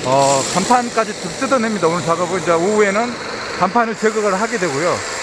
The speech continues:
이 프랜차이즈 본사의 간판이 제거된 사진을 찍어서, 어, 이 사진을 보내줘야지 이 계약 관계가 이제 종료가,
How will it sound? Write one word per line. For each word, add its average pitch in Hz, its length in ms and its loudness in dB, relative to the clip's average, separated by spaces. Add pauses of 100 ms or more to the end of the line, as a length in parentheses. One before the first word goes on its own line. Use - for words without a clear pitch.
(160)
이 151 120 -2
프랜차이즈 233 480 2
본사의 202 400 0
간판이 185 480 -2
제거된 185 340 -2
사진을 190 400 -2
찍어서, 180 600 2 (420)
어, 127 260 4
이 147 40 -4
사진을 202 300 -2
보내줘야지 165 560 2 (220)
이 127 160 -6 (140)
계약 165 200 2
관계가 156 340 -2
이제 120 120 -4
종료가, 135 380 -2